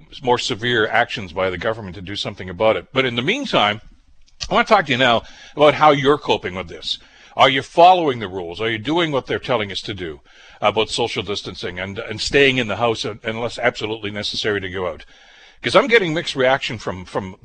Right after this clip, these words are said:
listeners over the last little while. Uh, some suggest we're not going far enough. Uh, some suggesting that the cities, uh,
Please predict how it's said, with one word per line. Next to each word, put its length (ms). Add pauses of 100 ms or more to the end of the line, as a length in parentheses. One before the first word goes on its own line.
listeners 480 (420)
over 200
the 60
last 260
little 160
while. 320
Uh, 120
some 300
suggest 380
we're 80
not 160
going 180
far 340
enough. 440 (580)
Uh, 220
some 240
suggesting 460
that 100
the 60
cities, 340
uh, 140